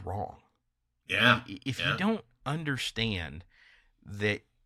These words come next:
Speaker 1: baptism is not saving yourself, that grace is not apart from expectation, then you can be as wrong one <laughs> side as you can the other.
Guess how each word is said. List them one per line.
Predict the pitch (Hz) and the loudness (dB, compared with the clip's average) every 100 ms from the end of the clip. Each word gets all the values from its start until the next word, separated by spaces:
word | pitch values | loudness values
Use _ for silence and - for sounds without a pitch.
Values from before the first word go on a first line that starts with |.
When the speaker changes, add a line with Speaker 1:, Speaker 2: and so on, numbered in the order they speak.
| - | -20
Speaker 1:
baptism | - 120 143 151 160 147 | -8 -2 -2 -2 -2 -2
is | 113 | 0
not | 110 - | 0 2
saving | 101 95 | 0 0
yourself, | 85 - 64 58 - - | -2 -2 -4 -4 -10 -6
that | 98 - 92 | -2 -2 -6
grace | - 107 131 165 135 | -4 0 0 0 -2
is | - 104 | -2 -2
not | 110 110 - | 0 0 0
apart | - - 101 - | -6 -4 -2 -4
from | - 95 | -4 -4
expectation, | 82 90 85 - 95 87 - 69 | -4 -4 -4 -4 -2 -4 -4 -6
then | 87 104 | -2 -2
you | 107 160 | -2 -4
can | - 175 | -4 -4
be | 117 113 107 | 0 0 0
as | 92 90 | -4 -6
wrong | 95 98 110 117 110 95 - 87 | -4 0 2 2 0 -6 -12 -16
one | 90 104 127 | -6 -2 0
<laughs> | |
side | - - - 123 - 95 | 0 -2 -2 -2 -2 -10
as | 98 | -10
you | 87 - | -10 -4
can | 98 87 | -4 -4
the | 82 82 | -6 -6
other. | 76 76 | -6 -10